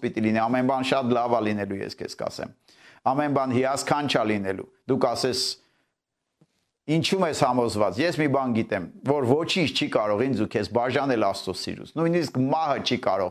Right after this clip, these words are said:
հավիտենական կյանք կա։ Գիտես, երկինքը իրական է, դրախտը և դժոխքը նույնպես։ Դրա համար, գիտես, ես քեզ կոչ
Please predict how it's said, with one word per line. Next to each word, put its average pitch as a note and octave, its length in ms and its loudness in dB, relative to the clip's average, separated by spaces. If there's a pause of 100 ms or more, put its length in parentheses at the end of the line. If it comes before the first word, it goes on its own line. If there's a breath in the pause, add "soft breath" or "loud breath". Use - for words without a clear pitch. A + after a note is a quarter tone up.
հավիտենական B2 720 0
կյանք C3 340 -2
կա։ F2+ 140 -2 (420 loud breath)
Գիտես, B2+ 400 0
երկինքը C#3 580 0 (120)
իրական A#2 500 0
է, - 100 -2
դրախտը B2+ 500 2 (100)
և A2 180 2
դժոխքը B2 520 2
նույնպես։ E3 460 0 (380 loud breath)
Դրա E3+ 220 0
համար, C#3 300 0 (540 loud breath)
գիտես, D#3+ 280 2 (920)
ես C3+ 240 0
քեզ C#3+ 240 0
կոչ C#3 180 -2